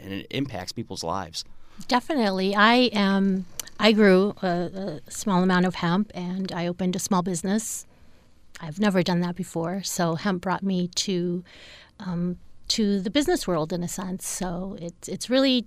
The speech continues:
Speaker 2: it's really touched a lot of people in many different ways. I see a lot of, um,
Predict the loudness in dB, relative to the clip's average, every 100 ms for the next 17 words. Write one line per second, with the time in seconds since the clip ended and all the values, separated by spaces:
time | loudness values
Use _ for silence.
0 | -6 -10 -2 -2 0 0 0 2 2 2
1 | 2 2 -2 -6 -2 0 0 -2 -2 -2
2 | 0 -2 -4 -6 -4 -2 -2 -2 -2 4
3 | 6 6 4 2 2 0 -2 -2 -2 -6
4 | -14 -20 -18 -18 -20 -16 -6 -4 -2 -4